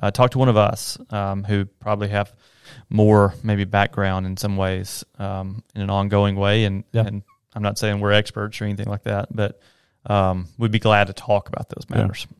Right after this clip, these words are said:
Speaker 3: I think one thing you said earlier too, uh, just kinda helps me in my thinking about it. Um, but you said, like, uh, kinda how long it takes to get results,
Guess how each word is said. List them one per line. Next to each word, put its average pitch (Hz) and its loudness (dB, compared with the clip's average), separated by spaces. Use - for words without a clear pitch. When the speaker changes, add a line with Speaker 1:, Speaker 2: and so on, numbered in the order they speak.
Speaker 3:
I - -20
think 147 6
one 110 10
thing 101 6
you 90 6
said 87 6
earlier 92 8
too, 82 6
uh, 85 2
just 98 2
kinda 82 2
helps 85 -2
me 87 4
in 80 2
my 80 2
thinking 82 -2
about 80 4
it. 78 0
Um, 85 4
but 101 2
you 95 8
said, 90 4
like, 82 0
uh, - -4
kinda 120 4
how 110 6
long 90 6
it 87 -4
takes - 0
to - -2
get 90 2
results, 80 0